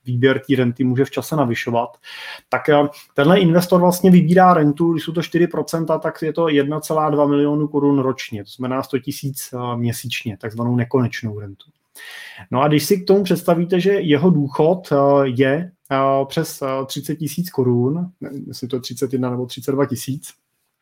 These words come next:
tak, eh, eh, vlastně zjistíte, že ta, ta renta, eh, z toho státu, eh, mu navýší tu celkovou rentu vlastně v podstatě o třicet procent. To místo sto tisíc měsíčně se dostane na sto, eh, třicet tisíc měsíčně. Dostane se na ně zcela oprávněně, protože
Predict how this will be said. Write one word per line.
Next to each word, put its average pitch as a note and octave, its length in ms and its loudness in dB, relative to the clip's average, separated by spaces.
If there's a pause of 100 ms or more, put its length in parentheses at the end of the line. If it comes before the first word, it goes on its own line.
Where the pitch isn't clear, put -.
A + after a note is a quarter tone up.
(220)
tak, - 260 -4
eh, D3+ 40 2
eh, D3 720 0
vlastně D3+ 300 2
zjistíte, F3 460 0
že F#3 320 2 (100)
ta, E3+ 320 0
ta E3+ 200 2
renta, D3+ 580 0 (100)
eh, C#3+ 180 -2
z - 80 -14
toho D#3 180 0
státu, C3+ 720 -2 (360)
eh, C#3 80 2
mu D3+ 140 4
navýší F3 600 2
tu F#3+ 120 -2
celkovou F3 460 2
rentu E3 260 -2
vlastně F3 320 -4
v F3+ 40 -10
podstatě E3 320 -4
o F3+ 100 -2
třicet F3+ 340 -4
procent. C3 460 -2
To C3 120 -6
místo C#3 360 -4
sto D3+ 160 -4
tisíc E3+ 360 -4
měsíčně D#3+ 440 -6
se - 140 -6
dostane D#3+ 340 -4
na D#3 260 0
sto, B2+ 460 -2
eh, B2 240 -2
třicet C3+ 300 -2
tisíc C#3+ 380 -6
měsíčně. E3 600 -4 (340)
Dostane D3+ 380 2
se F#3+ 140 0
na F3 80 4
ně F#3+ 280 4
zcela E3+ 320 2
oprávněně, D3 680 4
protože D#3+ 500 -2